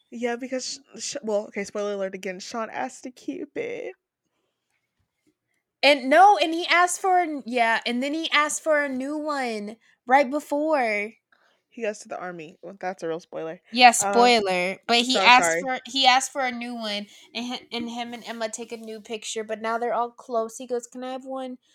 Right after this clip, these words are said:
Speaker 2: to go with this one to show everyone back on my platoon?" Why'd they have to write him out? He was the perfect man.
Speaker 1: Literally, Eclair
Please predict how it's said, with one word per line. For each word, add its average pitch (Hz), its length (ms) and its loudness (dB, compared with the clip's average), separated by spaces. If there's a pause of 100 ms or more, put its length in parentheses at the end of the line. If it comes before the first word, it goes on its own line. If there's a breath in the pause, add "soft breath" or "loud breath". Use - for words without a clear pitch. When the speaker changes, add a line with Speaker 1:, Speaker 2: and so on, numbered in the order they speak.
(160)
Speaker 2:
to 285 100 -6
go 233 240 0
with 226 260 -8
this 254 220 -8
one 269 220 -6
to 247 60 -8
show 233 300 -4
everyone 247 460 -10
back 233 260 -8
on 240 60 -12
my 240 160 -8
platoon?" 233 800 -12 (2750 soft breath)
Why'd 311 280 0
they 339 60 0
have 302 140 0
to 226 100 -4
write 202 220 2
him 208 160 -6
out? 185 300 -2
He 320 120 -6
was 359 160 -4
the 339 120 -6
perfect 349 600 0
man. 254 680 -6 (320)
Speaker 1:
Literally, 233 880 -6 (140)
Eclair 262 640 -8